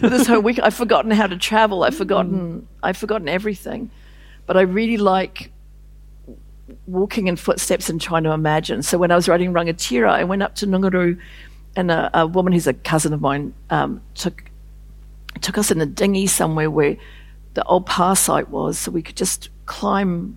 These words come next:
Speaker 1: over. I mean, there's nothing left, but just to climb around there and think about what could be seen and what could be smelled, and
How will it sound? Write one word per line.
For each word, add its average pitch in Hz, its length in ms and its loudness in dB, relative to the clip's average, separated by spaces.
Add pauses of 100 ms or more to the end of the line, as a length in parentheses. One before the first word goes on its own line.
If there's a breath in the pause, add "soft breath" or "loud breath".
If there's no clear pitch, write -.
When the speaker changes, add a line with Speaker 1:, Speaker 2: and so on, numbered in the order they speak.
(120)
Speaker 1:
over. 165 560 0
I 180 60 0
mean, 196 120 0
there's 190 160 0
nothing 185 260 0
left, 170 420 2
but - 200 0 (340 loud breath)
just - 200 -2
to 208 60 2
climb 226 360 2
around 208 160 2
there 185 160 2
and 180 180 -2
think 196 280 -4
about 170 320 2 (100)
what - 220 -4
could 196 140 -6
be 175 100 -4
seen 196 520 -2
and 175 100 -4
what - 140 -4
could - 140 -10
be 160 80 -6
smelled, 175 680 -4
and 151 220 -6